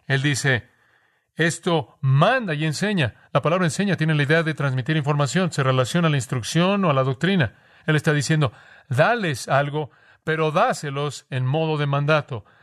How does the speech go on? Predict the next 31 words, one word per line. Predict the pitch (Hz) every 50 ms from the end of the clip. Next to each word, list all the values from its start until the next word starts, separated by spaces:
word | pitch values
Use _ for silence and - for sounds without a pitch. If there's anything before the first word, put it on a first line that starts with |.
| - - - _ _
Hazlo | 135 151 220 226 226 208 -
práctico, | 202 220 240 190 165 156 139 156 -
pero | - 147 139 139 147
hazlo | 170 165 156
en | 160 156
mandato. | 151 151 175 170 160 - 120 104 - _ _ _ _ _ _ _ _ _ _ _ _ _ _ _ _ _
¿De | - 143 160 170
dónde | 160 220 262 277 269 269
inventamos | 247 208 185 170 160 - 202 208 208 208 170 -
el | - 156
estilo | 131 - 190 185 170
de | 160
predicación | - 147 143 127 - 139 120 - 180 170
que | 170
tenemos | - 151 151 175 165 -
en | 156 156
la | 151
actualidad? | 147 - 156 147 156 180 160 - - - - - _ _ _ _ _ _ _ _ _ _ _ _ _ _ _ _
¿En | - 156 160 160
dónde | 151 220 254 262 269 240
se | 170 190
nos | 180 165 139 160
ocurrió | 156 - 160 151 156 180 196 202 196
el | 175 135
tipo | - 185 190 160 - 180 170
de | 151 143
predicación | - 143 139 135 127 147 131 117 - - 165 170 165 165
cobarde? | 151 - 143 139 147 156 160 147 120 107 - - _ -
Richard | 147 139 - 156 139
Baxter | 131 143 143 117 - 151 131
dice, | 131 151 143 - 147 143 117 -